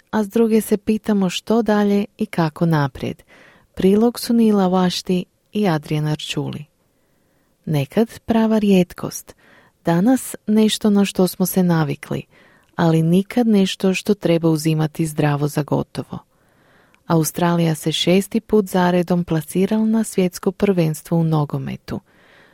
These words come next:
Pobijedila je Saudijsku Arabiju s dva naprama jedan u Džedi na posljednji dan treće faze kvalifikacija,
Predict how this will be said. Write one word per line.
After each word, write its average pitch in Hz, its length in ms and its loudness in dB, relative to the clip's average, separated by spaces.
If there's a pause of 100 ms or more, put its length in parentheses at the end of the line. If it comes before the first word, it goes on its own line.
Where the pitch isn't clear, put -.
(220)
Pobijedila 170 580 0
je 147 100 -2
Saudijsku 160 680 -2
Arabiju 196 640 2
s - 160 -6
dva 185 300 0
naprama 165 520 0
jedan 208 400 0
u 214 100 2
Džedi 185 380 -4 (520)
na 262 140 0
posljednji 208 600 2
dan 170 320 0
treće 202 460 -2
faze 185 380 -2
kvalifikacija, 160 1000 -4